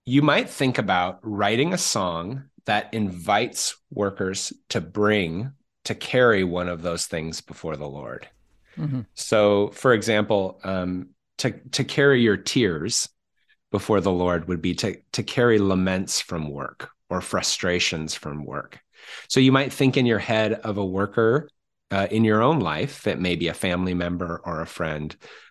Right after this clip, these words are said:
Speaker 1: who's really struggling at work, um, and doesn't know how to talk to God about their frustration, their annoyance, the injustice, and then writing a song that would help them,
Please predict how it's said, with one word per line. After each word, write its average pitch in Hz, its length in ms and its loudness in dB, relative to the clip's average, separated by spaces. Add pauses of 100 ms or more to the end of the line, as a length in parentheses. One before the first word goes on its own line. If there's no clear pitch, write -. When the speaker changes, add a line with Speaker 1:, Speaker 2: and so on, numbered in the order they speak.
Speaker 1:
who's 98 240 2
really 117 280 2
struggling 98 580 0
at - 160 -12
work, - 340 -14 (680)
um, 95 340 0 (120)
and 90 220 -2
doesn't 101 300 0
know 92 140 -4
how 98 220 -2
to 92 100 -2
talk - 300 -6
to 85 80 -10
God 76 300 -6
about 76 480 -6 (380)
their 82 140 -2
frustration, 80 880 -2
their 80 140 -6
annoyance, 73 720 -6
the 76 280 -8
injustice, 73 800 -8 (640)
and 110 160 4
then 101 220 2
writing 120 340 2
a 107 40 0
song 95 420 0
that 90 160 -6
would 101 100 -8
help - 300 -4
them, 76 360 -8